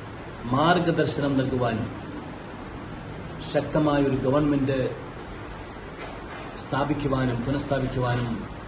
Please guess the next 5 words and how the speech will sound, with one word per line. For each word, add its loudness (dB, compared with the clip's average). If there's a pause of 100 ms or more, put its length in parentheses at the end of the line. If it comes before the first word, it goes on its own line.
(1200)
തൊണ്ണൂറ്റിയൊന്നിൽ 6 (880)
ശ്രീ -4
കരുണാകരന്റെ 2 (100)
നേതൃപാടവം 4 (2250)
ഇന്ത്യൻ 6